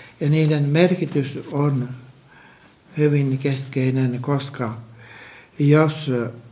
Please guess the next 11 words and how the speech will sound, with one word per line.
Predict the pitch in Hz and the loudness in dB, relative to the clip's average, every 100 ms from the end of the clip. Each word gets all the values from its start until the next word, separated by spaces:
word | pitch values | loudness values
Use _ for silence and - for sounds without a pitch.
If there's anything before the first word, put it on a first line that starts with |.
| - _ - | -20 _ -12
harjoituksemme | 135 147 165 147 131 123 131 131 135 127 123 113 - | -4 -2 0 2 2 0 -4 -4 -6 -4 -4 -6 -6
on | 143 147 135 104 - - - - - _ _ _ _ _ _ - | 0 2 2 -2 -6 -12 -20 -20 -20 _ _ _ _ _ _ -4
tasapainoista, | 143 151 143 135 127 123 117 113 113 - 123 113 - - - - - - - - - | -2 0 -2 -2 -4 -4 -4 -4 -6 -10 -12 -14 -16 -20 -20 -20 -20 -20 -20 -18 -8
niin | 143 | -4
silloin | 151 156 139 127 120 | 0 2 2 -2 -6
siinä | 139 131 120 110 - | -4 -4 -4 -8 -8
on | 123 117 104 - - - - - - - _ _ _ _ - - | -10 -8 -10 -12 -18 -20 -20 -20 -20 -20 _ _ _ _ -20 -10
aina | 143 143 143 131 127 - | -4 -2 0 -2 -6 -14
mukana | 143 131 127 123 117 117 - - | -12 -12 -12 -14 -14 -16 -16 -4
eettisyys, | 139 131 131 110 - 110 101 - - - - - _ _ _ _ _ _ - | 0 0 -2 -10 -12 -12 -14 -16 -20 -20 -20 -20 _ _ _ _ _ _ -4
meditaatio | 135 139 135 127 120 113 113 - 117 113 | -2 0 0 -2 -4 -6 -8 -8 -8 -8